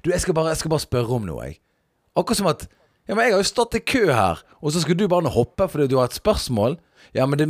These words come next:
spørsmålet mitt tar mye mindre tid. Altså, sånn, den her, eh, den her at du har rett til å bare hoppe inn, for eksempel, bare fordi at du har et dumt spørsmål, fordi at du, du følger ikke med.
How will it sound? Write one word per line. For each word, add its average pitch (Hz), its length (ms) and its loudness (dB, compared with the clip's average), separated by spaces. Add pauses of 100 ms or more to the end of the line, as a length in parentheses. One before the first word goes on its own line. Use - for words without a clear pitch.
(100)
spørsmålet 120 460 -2
mitt 156 140 0
tar 143 160 2
mye 135 160 -2
mindre 131 440 -4
tid. 82 440 -8 (960)
Altså, 165 200 -4
sånn, 214 220 0 (180)
den 208 140 2
her, 190 160 4 (320)
eh, 107 340 -2
den 175 160 2
her 147 220 2
at 110 80 -4 (400)
du 117 240 -2
har 104 180 0
rett - 380 -2
til 104 160 2
å - 20 0
bare 120 220 0
hoppe 185 480 -2 (640)
inn, 185 400 0
for 160 100 0
eksempel, 147 400 0
bare 160 160 0
fordi 135 160 2
at 117 80 -2
du 117 140 2
har 139 100 2
et 101 80 -6
dumt 143 160 2
spørsmål, 101 540 -2
fordi 110 160 2
at 98 100 -6
du, 90 160 -6
du 80 240 -4
følger 104 380 0
ikke 90 160 -2
med. 131 320 -2